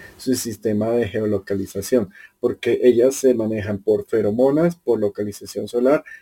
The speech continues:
y por magnetismo. Y ese magnetismo, como le pasa a las palomas, las palomas tienen en su cabecita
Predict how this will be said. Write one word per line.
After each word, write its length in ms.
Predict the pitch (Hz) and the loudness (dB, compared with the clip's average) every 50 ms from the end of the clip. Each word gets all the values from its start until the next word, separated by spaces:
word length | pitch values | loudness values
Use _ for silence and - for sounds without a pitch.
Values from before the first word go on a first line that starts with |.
| _ _ - | _ _ -8
y 120 | 117 107 | -8 -8
por 300 | - - 117 110 101 104 | -6 -2 0 0 0 0
magnetismo. 1000 | 107 104 98 92 _ - 107 101 - _ - 254 254 - - - 90 - - - _ _ _ - _ _ _ - | -2 -4 -6 -6 _ -10 -10 -10 -10 _ -4 -4 -4 -4 -8 -10 -10 -10 -10 -12 _ _ _ -20 _ _ _ 4
Y 140 | 135 139 | 8 8
ese 200 | 135 135 - 175 | 8 8 8 2
magnetismo, 920 | 165 165 160 160 160 160 160 165 165 - 156 143 131 123 135 139 151 143 | 2 4 4 2 2 0 -2 -4 -2 2 2 2 2 2 0 0 0 -2
como 200 | - 127 113 107 | -2 -6 -4 -2
le 140 | 104 104 101 | -2 -2 -4
pasa 340 | - - 107 101 - 123 135 | -2 -4 -4 -4 0 0 0
a 20 | |
las 200 | 135 139 139 - | 0 0 -2 -4
palomas, 580 | _ - 151 147 143 139 120 120 147 170 - _ - - - - - _ _ - | _ 0 2 4 4 4 2 2 -2 -6 -8 _ -20 -20 -20 -20 -20 _ _ -2
las 180 | 127 123 - | -2 -2 -2
palomas 520 | - - 120 120 117 120 127 143 143 - _ | 0 2 2 4 4 2 2 0 -2 -4 _
tienen 440 | - 147 139 139 139 147 151 - _ _ _ - | 2 2 4 4 2 0 0 -4 _ _ _ 0
en 240 | 120 123 120 110 | 2 2 2 0
su 200 | 101 - - 107 | -4 -8 -12 -12
cabecita 800 | - - 117 120 127 135 135 - 147 143 143 - 139 147 143 | -4 0 2 4 4 2 2 2 0 0 2 2 2 2 2